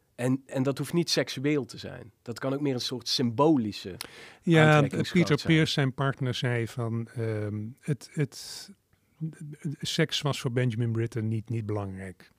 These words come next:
Speaker 1: Nee.
Speaker 2: En bij de jongens was het echt, hij wilde een vriendfiguur zijn, een vaderfiguur, eh, platonisch. Eh, nou ja, bijna alle verhalen duiden daar ook op.
Speaker 1: Ja.
Speaker 2: Al, ehm, is er ook weer wel de anekdote, zijn laatste opera Death in Venice,
Speaker 1: Ja.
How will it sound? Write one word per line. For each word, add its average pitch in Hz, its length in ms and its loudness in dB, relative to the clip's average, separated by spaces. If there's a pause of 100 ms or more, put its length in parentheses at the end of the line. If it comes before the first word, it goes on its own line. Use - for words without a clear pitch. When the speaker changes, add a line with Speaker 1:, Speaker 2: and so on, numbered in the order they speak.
(100)
Speaker 1:
Nee. 110 260 -4 (320)
Speaker 2:
En 117 160 -4
bij 117 140 4
de 117 100 0
jongens 135 300 2
was 117 180 -4
het - 100 -16
echt, - 420 -6
hij 117 160 -2
wilde 113 220 0
een 107 140 0
vriendfiguur 120 720 -2
zijn, 110 200 -2
een 107 100 -2
vaderfiguur, 110 1000 -4 (100)
eh, 123 80 -4 (120)
platonisch. 110 880 -4 (140)
Eh, 101 80 -8 (1080)
nou 135 140 2
ja, 113 100 2
bijna 123 320 4
alle 123 220 0
verhalen 110 520 -2 (180)
duiden 135 400 -2
daar 110 180 -4
ook 101 140 -10
op. - 300 -12 (160)
Speaker 1:
Ja. 110 260 -4 (380)
Speaker 2:
Al, 139 480 4 (300)
ehm, 120 460 2
is 139 200 0
er 135 60 -2
ook 139 120 4
weer 131 160 2
wel 123 140 2
de 120 80 -2
anekdote, 123 640 -2 (100)
zijn 131 220 -8
laatste 131 340 -6
opera 127 300 -2
Death 123 240 -2
in 110 140 -4
Venice, 127 580 -2
Speaker 1:
Ja. 104 180 -4